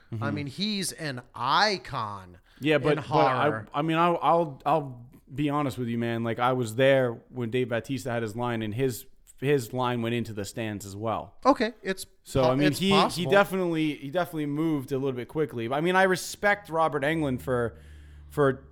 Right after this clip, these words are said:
Speaker 2: taking the time, but I feel like his line just, it just,
Speaker 1: No,
Speaker 2: I
Speaker 1: I
Speaker 2: feel it's like a little bit of, it's kinda held people back from doing other things, you know?
Speaker 1: No, I agree with that. Robert Englund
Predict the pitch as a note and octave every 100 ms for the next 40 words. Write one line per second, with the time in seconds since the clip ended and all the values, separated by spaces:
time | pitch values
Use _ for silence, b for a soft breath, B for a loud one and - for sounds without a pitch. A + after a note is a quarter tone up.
0 | - - E3 D#3 C#3+ C3+ A#2+ - D3 C#3
1 | A#2 A2 A2+ - C3 B2+ A#2 B2 A2 B2+
2 | D3 C3+ A#2+ A#2 - C3 B2+ D3+ - -
3 | B B B F#3+ D3+ G2 D#3+ F#3 G3 E3+
4 | F#3 F3 F3+ D#3+ D#3 D3+ C#3 C3+ B2+ C#3+
5 | - F#3 G3 D3+ D#3 D3+ - D#3 - A2
6 | C3 C3+ C3 A#2+ A#2 B2+ A#2 G#2+ G#2 A2+
7 | G#2 G2+ G#2+ A2 F3 C#3 D3+ G3 A3 G#3+
8 | G#3 F3+ D3+ A#2 - B - C3+ F3+ G3
9 | G#3+ G#3 G3 F#3+ F#3